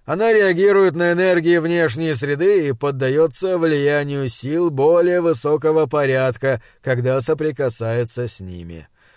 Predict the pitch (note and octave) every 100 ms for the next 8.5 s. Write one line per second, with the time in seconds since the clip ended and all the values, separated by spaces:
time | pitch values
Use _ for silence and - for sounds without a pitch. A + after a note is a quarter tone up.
0 | _ _ _ G2+ G#2 E3+ F3 E3+ F3+ F3
1 | E3 A#2 D#3+ G#3 E3 A2+ - F#2+ F3 F3
2 | D3 C#3 A2+ - C#3 C3 C3 B2 A#2 C#3
3 | F3 F#3 F3 - - _ G2+ C#3 D#3 G#3+
4 | F#3+ A3 G3+ F#3 F#3 F3+ E3 G3+ G3+ F3
5 | F#3 F3+ D#3+ G3+ F#3+ F#3+ F#3 F3+ F3 F3+
6 | F#3 A3 F3+ C#3+ A#2+ - C#2 F2+ G2+ -
7 | A#2+ C3+ E3 F3 F3+ E3+ - D#3 D#3 E3
8 | E3+ E3 A#2 F2+